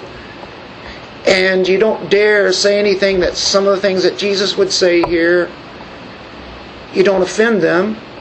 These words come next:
And you know what? They like you.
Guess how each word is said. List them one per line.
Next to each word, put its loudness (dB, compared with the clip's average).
And 2
you 6
know 4
what? 2
They 4
like 0
you. -2